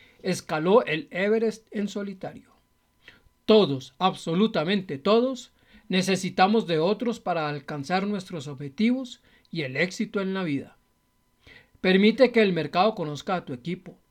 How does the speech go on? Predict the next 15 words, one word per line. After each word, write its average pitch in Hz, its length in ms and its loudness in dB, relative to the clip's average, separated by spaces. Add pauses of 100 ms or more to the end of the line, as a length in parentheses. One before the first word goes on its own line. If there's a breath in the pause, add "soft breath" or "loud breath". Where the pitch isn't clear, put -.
(260)
Dales 185 420 4
el 156 160 -4
crédito 185 360 -4
que 175 120 -8
les 139 180 -10
corresponde. 143 800 -8 (400 soft breath)
Di 214 240 2
cómo 233 340 4
cada 220 320 4
una 220 220 2
de 214 60 -2
esas 190 240 -8
personas 165 440 -8
te 160 140 -8
complementa, 143 800 -10